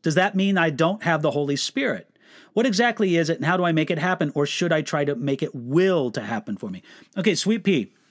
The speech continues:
People should not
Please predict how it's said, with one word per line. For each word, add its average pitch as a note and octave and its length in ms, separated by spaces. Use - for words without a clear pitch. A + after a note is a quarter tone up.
People A#3 420
should D3+ 300
not F3 580